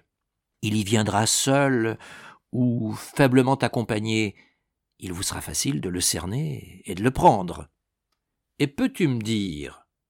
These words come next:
interrompait Bourret-Dérigny, quelle est la personne avec laquelle Mandrin doit se rencontrer ? À ces mots, Jeanne d'Estenave sentit son cœur battre à se rompre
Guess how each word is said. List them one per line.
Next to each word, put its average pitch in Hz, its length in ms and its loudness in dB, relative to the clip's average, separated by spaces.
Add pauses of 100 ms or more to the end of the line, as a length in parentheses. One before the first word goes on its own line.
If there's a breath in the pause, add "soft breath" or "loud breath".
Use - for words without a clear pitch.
(140)
interrompait 98 640 -4
Bourret-Dérigny, 90 840 -8 (520)
quelle 190 180 2
est 160 80 2
la 113 160 -2
personne 208 680 -4
avec 151 240 -4
laquelle 139 380 -2
Mandrin 139 440 -2
doit 131 160 0
se - 120 -4
rencontrer ? 127 760 -2 (1040)
À 107 140 -4
ces 113 240 0
mots, 123 380 0 (600 soft breath)
Jeanne 139 380 4
d'Estenave 143 600 2
sentit 135 480 -4
son 131 220 0
cœur 127 240 -2
battre 123 400 -2
à 120 60 0
se - 180 -4
rompre 123 600 -4